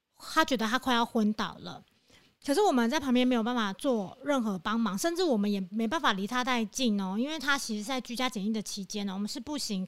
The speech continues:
跟他靠近的。所以那段时间非常非常痛苦，因为你不知道爸爸他什么时候会发作，那发作之后我们也不能做什么。曾经有一次在第三天的时候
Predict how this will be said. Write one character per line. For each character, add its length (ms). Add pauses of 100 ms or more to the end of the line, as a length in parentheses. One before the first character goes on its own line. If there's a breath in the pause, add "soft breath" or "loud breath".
(120)
跟 120
他 140
靠 240
近 300
的。 180 (580 loud breath)
所 140
以 40
那 100
段 140
时 60
间 200
非 100
常 140
非 60
常 140
痛 260
苦， 180
因 80
为 80
你 60
不 120
知 40
道 160
爸 160
爸 140
他 120
什 160
么 80
时 100
候 200
会 280 (280)
发 180
作， 320 (200 loud breath)
那 100
发 180
作 120
之 140
后 220
我 100
们 160
也 180 (100)
不 100
能 140
做 140
什 160
么。 200 (260 loud breath)
曾 220
经 140
有 180
一 40
次 160
在 120
第 140
三 200
天 160
的 120
时 120
候 380